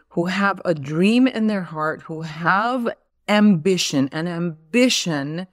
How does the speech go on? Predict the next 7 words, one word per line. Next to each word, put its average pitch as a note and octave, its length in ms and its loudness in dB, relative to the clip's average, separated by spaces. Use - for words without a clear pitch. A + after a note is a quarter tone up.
is F3+ 240 4
not F#3 420 2
a F3+ 60 -4
bad D3 500 -2
word. C3+ 440 -4
I A3+ 560 2
am F#3+ 580 0